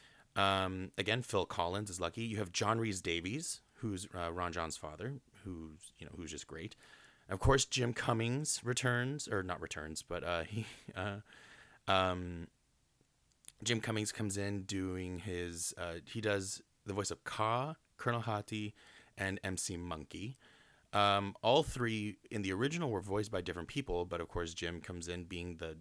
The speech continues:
ridiculous, like, ta-, voice talent that he is, uh,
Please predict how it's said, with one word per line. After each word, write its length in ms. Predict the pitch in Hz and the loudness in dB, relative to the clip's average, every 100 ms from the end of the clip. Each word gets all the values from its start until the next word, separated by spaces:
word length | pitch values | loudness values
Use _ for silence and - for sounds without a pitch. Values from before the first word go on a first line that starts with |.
| - | -14
ridiculous, 1080 | 87 92 82 - 92 95 90 82 - - - | -8 -6 -6 -2 -2 -2 -4 -2 -2 -4 -6
like, 360 | 85 80 - - - - - - | -10 -10 -14 -20 -20 -20 -20 0
ta-, 400 | - - 92 92 | 0 2 2 2
voice 320 | 90 92 98 - | 2 0 2 2
talent 300 | 98 87 82 | 0 -4 -4
that 100 | 78 | -6
he 80 | 78 | -4
is, 540 | 104 92 78 78 - - - - - 90 | 0 0 -2 -6 -8 -12 -20 -20 -6 2
uh, 380 | 87 82 85 | 2 2 0